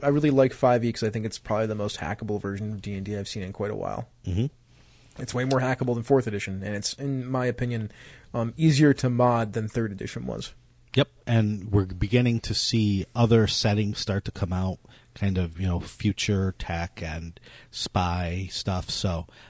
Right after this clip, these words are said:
Speaker 2: um, you know, as, as we get longer and longer into the edition's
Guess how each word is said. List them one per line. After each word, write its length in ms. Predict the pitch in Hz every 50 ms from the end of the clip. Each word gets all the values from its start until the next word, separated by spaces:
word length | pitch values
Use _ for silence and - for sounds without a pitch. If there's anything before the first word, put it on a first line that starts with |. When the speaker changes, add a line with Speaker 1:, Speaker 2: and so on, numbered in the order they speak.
| - - -
Speaker 2:
um, 300 | 107 107 101 98 95 - -
you 140 | - 131 113
know, 60 | 110
as, 500 | 90 80 113 110 107 95 - - - - - _ _
as 240 | - 117 110 92 98
we 140 | 98 110 104
get 340 | 95 - 127 127 - - -
longer 460 | 104 92 104 104 107 110 104 104 101
and 100 | 98 95
longer 400 | 98 98 98 98 101 90 95 92 -
into 280 | - 101 98 - - 95
the 140 | 87 95
edition's 640 | 92 82 98 98 - - 95 95 95 92 - - -